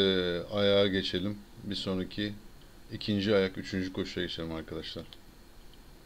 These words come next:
Bu arada burada bir örnek chartımız var, size söz vermiştim. Ee, burada yararlandığımız bir, e, kaynak var, biraz Amerika ile ilgili. Ee, burada da gördüğünüz gibi bu, e, birinci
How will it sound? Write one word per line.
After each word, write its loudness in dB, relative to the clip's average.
Bu 12
arada 8
burada 4
bir 6
örnek 6
chartımız 6
var, 10
size 2
söz 6
vermiştim. 2
Ee, -6
burada 6
yararlandığımız 10
bir, 6
e, 4
kaynak 2
var, 6
biraz 6
Amerika 4
ile 6
ilgili. 0
Ee, 2
burada 2
da 8
gördüğünüz 8
gibi 0
bu, 4
e, 0
birinci 4